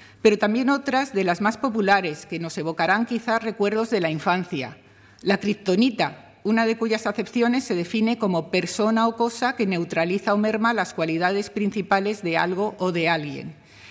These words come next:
Y los personajes de ficción, el villano y, peor aún, el supervillano, con sus respectivos representantes femeninos, la villana y la supervillana,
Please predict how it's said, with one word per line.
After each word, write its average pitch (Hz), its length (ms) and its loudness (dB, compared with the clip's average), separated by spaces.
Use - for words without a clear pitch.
Y 269 140 4
los 269 180 0
personajes 214 600 0
de 233 100 0
ficción, 214 680 0
el 208 160 2
villano 226 720 0
y, 208 120 2
peor 196 280 2
aún, 240 460 4
el 202 120 -2
supervillano, 190 800 0
con 196 140 2
sus 196 180 0
respectivos 233 600 0
representantes 196 720 -2
femeninos, 170 760 -2
la 175 160 0
villana 170 360 -2
y - 20 0
la 208 120 0
supervillana, 170 800 -2